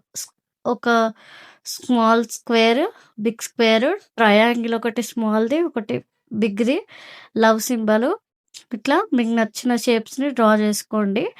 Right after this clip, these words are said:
మీకు ఎగ్జాక్ట్‌గా ఇదే కావాలంటే నేను కమ్యూనిటీ ట్యాబ్‌లో పోస్ట్ చేస్తాను, లేదా డిస్క్రిప్షన్‌లో ఇస్తాను. So, ఇలా మొత్తం డ్రా చేసుకొని ఒక ఫ్లవర్‌ని అయితే డ్రా చేసేసుకోండి. So, ఇప్పుడు ఏం చేయాలంటే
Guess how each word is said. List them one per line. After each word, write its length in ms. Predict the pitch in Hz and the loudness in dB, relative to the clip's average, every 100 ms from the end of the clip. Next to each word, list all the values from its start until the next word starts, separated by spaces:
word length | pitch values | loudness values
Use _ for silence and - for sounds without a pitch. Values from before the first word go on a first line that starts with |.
| - - - - 247 | -18 -20 -20 -10 -2
మీకు 260 | 240 254 262 | 0 2 4
ఎగ్జాక్ట్‌గా 680 | 226 202 247 240 269 - 294 | 2 2 2 4 2 2 2
ఇదే 240 | 254 247 | 2 0
కావాలంటే 720 | 254 240 226 226 226 220 220 349 392 | 2 2 4 4 0 -2 -4 -2 0
నేను 200 | 269 233 | -2 -2
కమ్యూనిటీ 520 | 233 226 240 240 220 | -2 -2 -2 -2 -2
ట్యాబ్‌లో 360 | 233 226 214 226 | 0 2 2 0
పోస్ట్ 360 | 220 214 226 226 | 0 -2 -2 -4
చేస్తాను, 440 | 220 - 214 247 427 - - - - - | -6 -4 -2 -2 -6 -10 -20 -20 -14 -2
లేదా 240 | 233 233 233 | 0 2 2
డిస్క్రిప్షన్‌లో 800 | 220 - 247 214 - 226 226 240 | 0 0 -4 -4 -4 -2 0 0
ఇస్తాను. 560 | 220 - 233 208 190 233 - _ - | 0 -4 -2 0 2 0 -4 _ -2
So, 180 | 269 320 | 2 4
ఇలా 220 | 330 254 240 | 4 4 4
మొత్తం 400 | 226 220 - 254 | 2 -4 -2 0
డ్రా 180 | 233 226 220 | 4 6 6
చేసుకొని 500 | 226 220 - 226 339 | 2 0 -2 0 0
ఒక 180 | 403 302 | 2 2
ఫ్లవర్‌ని 460 | 285 233 233 233 | 4 4 2 0
అయితే 180 | 226 220 | -2 0
డ్రా 200 | 262 247 214 | 2 4 4
చేసేసుకోండి. 800 | 202 202 202 - - 196 185 180 - - - - - | 2 -2 -4 -6 -4 -2 -2 -4 -10 -20 -20 -20 -2
So, 120 | - | 4
ఇప్పుడు 300 | 285 - 254 | 4 4 2
ఏం 160 | 233 247 | 4 2
చేయాలంటే 640 | 247 240 220 208 196 226 | 4 4 4 2 0 0